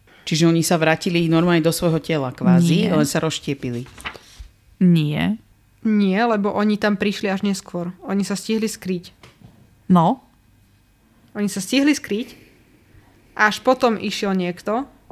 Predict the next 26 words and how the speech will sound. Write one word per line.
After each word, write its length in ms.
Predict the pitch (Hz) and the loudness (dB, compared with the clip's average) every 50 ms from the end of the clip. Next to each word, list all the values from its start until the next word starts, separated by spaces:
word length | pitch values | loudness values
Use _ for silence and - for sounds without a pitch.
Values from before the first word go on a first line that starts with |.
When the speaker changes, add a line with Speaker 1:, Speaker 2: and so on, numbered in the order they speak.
| 277 - _ _ _ _ _ _ _ _ _ _ _ _ _ _ _ _ _ _ - | -20 -20 _ _ _ _ _ _ _ _ _ _ _ _ _ _ _ _ _ _ -10
Speaker 3:
a 160 | - 190 190 185 180 180 180 180 | -6 -4 -2 0 0 0 -2 -2
Hermiona 440 | 196 185 214 208 202 208 202 196 202 | -2 -2 0 0 0 0 0 0 0
tam 160 | 208 208 196 | 0 0 -2
hovorí, 300 | 196 202 190 196 202 196 | 0 0 0 0 0 0
Speaker 2:
No. 60 | 208 202 | 0 0
Speaker 3:
že 80 | 208 202 | 0 0
mohli 220 | 208 220 233 254 | 0 0 0 0
by 100 | 220 226 | -2 -2
sme 140 | 226 226 220 | -2 -4 -4
to 100 | - 220 | -2 -4
byť 160 | 202 208 196 | -2 -2 -2
my. 180 | 208 202 190 175 170 170 - _ _ _ - _ _ _ _ | 0 0 0 -2 -4 -6 -10 _ _ _ -20 _ _ _ _
Speaker 1:
Tak 280 | - 196 190 151 - 156 | 2 2 2 4 0 -2
asi 160 | 147 - 156 | -2 0 -2
sa 140 | - - 156 | 0 2 4
nemôžeš 360 | 151 151 160 156 151 139 - | 4 4 4 4 2 0 -2
priamo 320 | - - 156 147 147 147 | 0 0 2 2 2 2
premiestniť 480 | 143 156 147 143 151 147 139 120 156 143 | 2 2 2 4 4 2 2 0 -2 0
do 120 | 143 139 | 0 0
seba, 360 | 131 - - 151 127 131 131 123 | -2 0 -2 -2 -2 0 -2 -2
ale 320 | 123 131 131 127 127 123 | -2 -2 -2 -2 -4 -4
je 160 | - - 131 127 | -6 -8 -8 -8
tam 180 | - 127 127 131 127 127 127 131 135 | -6 -4 -4 -2 -2 0 0 0 -2
nejakých 380 | 135 127 123 - - 127 - | -2 -4 -6 -8 -10 -12 -8
pár 180 | - - 131 131 | -6 -4 -4 -2
metrov. 400 | 131 127 123 - 127 131 120 | -2 -4 -4 -6 -6 -8 -8